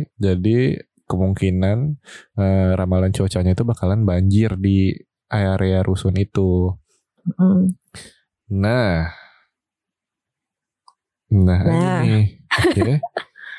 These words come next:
Speaker 2: Nah,
Speaker 1: Ya, bingung
Speaker 2: terus?
Speaker 1: sih, ya namanya film yang kita nggak bisa gimana-gimana.
Speaker 2: Nah,
Speaker 1: Eh,
Speaker 2: ya, apa yang menurut Rian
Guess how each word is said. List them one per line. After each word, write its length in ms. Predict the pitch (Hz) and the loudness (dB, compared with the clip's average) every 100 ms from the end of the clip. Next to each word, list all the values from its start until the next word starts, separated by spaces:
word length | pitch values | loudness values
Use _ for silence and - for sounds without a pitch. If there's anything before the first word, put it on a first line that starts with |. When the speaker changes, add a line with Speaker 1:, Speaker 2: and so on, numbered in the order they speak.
| - _ _ _ - | -20 _ _ _ -4
Speaker 2:
Nah, 320 | 202 190 180 | -2 0 0
Speaker 1:
Ya, 80 | 180 | 0
bingung 80 | 208 180 185 | 0 2 2
Speaker 2:
terus? 80 | 233 | 2
Speaker 1:
sih, 160 | 101 95 | 0 0
ya 80 | |
namanya 320 | 90 85 87 82 | 0 2 2 0
film 240 | 90 92 | 0 0
yang 140 | 90 85 | 0 0
kita 240 | - 92 | -2 -2
nggak 160 | 87 82 | 0 -2
bisa 240 | 82 90 | -2 -4
gimana-gimana. 720 | 87 87 82 80 76 76 98 - - - | 0 0 -2 -2 -2 -2 -6 -10 -20 -12
Speaker 2:
Nah, 240 | - 190 190 | -4 0 0
Speaker 1:
Eh, 80 | 190 | 0
Speaker 2:
ya, 160 | 226 | 0
apa 160 | 247 277 | 0 0
yang 160 | 269 | 2
menurut 320 | 240 233 226 233 | 2 2 0 -2
Rian 540 | 226 226 220 233 220 | 0 0 2 2 0